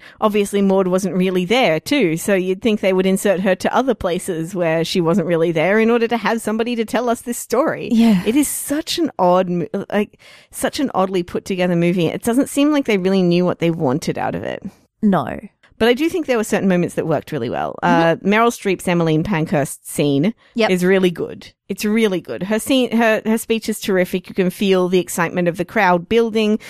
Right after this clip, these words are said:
Speaker 1: They build that up really well. Um, there's some shots that I think are nice. There's a lot of stuff that's in through windows and stuff, so you
Speaker 2: Mm.
Speaker 1: feel like you're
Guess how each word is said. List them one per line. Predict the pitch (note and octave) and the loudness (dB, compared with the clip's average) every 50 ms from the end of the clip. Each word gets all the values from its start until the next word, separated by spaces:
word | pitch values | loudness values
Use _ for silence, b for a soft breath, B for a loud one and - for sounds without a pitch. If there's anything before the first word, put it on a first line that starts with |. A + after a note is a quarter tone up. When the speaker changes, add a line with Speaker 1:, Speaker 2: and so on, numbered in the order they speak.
| B B B | B B B
Speaker 1:
They | - F3+ | 0 0
build | F3 F#3 G3 F#3 E3+ | 2 2 0 2 2
that | F3+ E3+ F3 | 2 2 2
up | G#3 - - - | 2 0 0 0
really | F#3+ F#3+ F3+ F3+ | 0 2 2 2
well. | F3 E3+ E3 E3 E3 E3+ E3+ B B B B B B | 2 2 4 4 4 2 2 B B B B B B
Um, | - F#3+ F3+ F3 F3 E3+ E3+ E3 E3 D#3+ D3+ - - _ _ _ _ _ | 0 2 2 2 2 2 2 2 2 2 0 -2 -6 _ _ _ _ _
there's | G3+ A3 A3+ G#3+ - | -2 0 0 0 0
some | - C4 A#3+ A#3+ A3 G3+ - | 2 2 2 4 2 0 -2
shots | - - - G#3+ G#3+ - - - | -2 0 2 2 2 0 -2 -4
that | - A#3 G#3+ | -2 0 0
I | G#3 G3+ | 0 2
think | - A#3 G#3+ G#3 - | 2 2 2 4 4
are | A3 | 4
nice. | G#3+ G#3 G3+ G3+ G3+ A3+ - | 4 4 4 4 2 0 0
There's | - G3+ G3 | 0 0 0
a | G3+ G3+ | 2 2
lot | A3 A#3 | 2 0
of | A#3+ A#3+ | 0 0
stuff | - - A#3+ A#3 - | 0 0 0 0 0
that's | - G3 - | -4 -6 -4
in | - G3+ F#3+ F#3+ F#3+ | -2 0 2 2 0
through | F#3+ - - G3+ F#3+ F#3 | 0 0 2 2 2 4
windows | F3+ F3+ F3+ G3+ G#3+ A#3+ A#3+ B3 C4+ C4 | 2 2 2 2 4 4 4 4 4 2
and | C#4+ C4+ | 0 0
stuff, | C4 - - C4 D#4 - | 0 0 0 0 0 0
so | - B3 | 0 2
you | G#3+ A#3 A3+ | 4 4 6
Speaker 2:
Mm. | A3 G#3+ | 6 6
Speaker 1:
feel | G#3 G3 G3 | 6 6 6
like | F#3+ F#3+ F#3 F#3 - - | 6 4 2 2 0 0
you're | G3 F#3 F3+ F3 E3+ E3+ E3+ | 4 6 6 6 6 6 4